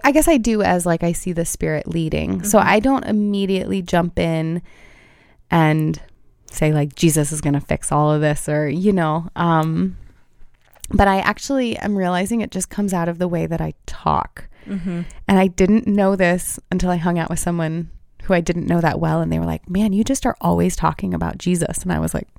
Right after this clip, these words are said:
Speaker 1: "Am I?" <laughs> And so I think at work, I don't necessarily say, "Jesus," but I say, "I see us going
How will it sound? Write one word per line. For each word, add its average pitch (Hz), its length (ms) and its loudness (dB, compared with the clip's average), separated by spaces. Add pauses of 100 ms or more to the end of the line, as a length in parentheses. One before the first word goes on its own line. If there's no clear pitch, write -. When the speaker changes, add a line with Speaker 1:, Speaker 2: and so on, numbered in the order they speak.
(440)
Speaker 1:
"Am 165 180 0
I?" 302 180 0 (600)
<laughs> 285 120 8 (420)
And 254 120 4
so 277 80 10
I 254 80 6
think 277 160 2
at 226 120 0
work, 220 280 2
I 190 80 0
don't 180 160 0
necessarily 160 720 -2
say, 143 420 0 (420)
"Jesus," 190 680 2
but 185 100 6
I 165 140 6
say, 160 460 -2 (480)
"I 208 200 8
see 208 280 4
us 180 160 2
going 156 560 0